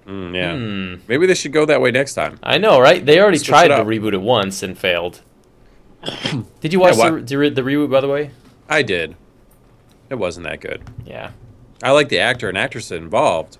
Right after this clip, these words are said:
Speaker 1: but,
Speaker 2: Mm-hmm.
Speaker 1: eh, pass.
Speaker 2: Yeah. Let's see. I'm, I'm looking at Sunday. We're also attending a, we're going to a wedding on Sunday, so I don't know how much time I can go, but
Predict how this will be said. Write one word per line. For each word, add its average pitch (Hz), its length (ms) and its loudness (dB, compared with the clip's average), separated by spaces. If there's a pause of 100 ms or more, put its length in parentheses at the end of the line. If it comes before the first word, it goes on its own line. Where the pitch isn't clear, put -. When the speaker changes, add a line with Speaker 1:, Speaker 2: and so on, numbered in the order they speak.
Speaker 1:
but, 80 220 -6
Speaker 2:
Mm-hmm. 107 260 -12
Speaker 1:
eh, 95 140 -8 (520)
pass. 78 200 -4
Speaker 2:
Yeah. 85 100 -2 (1400)
Let's 127 160 -16
see. 87 320 -6 (240)
I'm, 135 160 -4
I'm 151 140 2
looking 147 280 0
at 117 80 0
Sunday. 120 240 0
We're 110 140 2
also 160 180 2
attending 120 320 -2
a, 98 220 2
we're 117 100 -4
going 131 200 0
to 113 100 -4
a - 20 -6
wedding 95 320 0
on 87 140 -6
Sunday, 90 400 -4
so 92 240 -6
I 90 80 -2
don't 92 160 -8
know 87 100 -8
how 90 100 -12
much 90 220 -12
time 90 160 -6
I 90 80 -8
can 98 180 -8
go, 104 160 -8
but 101 220 -6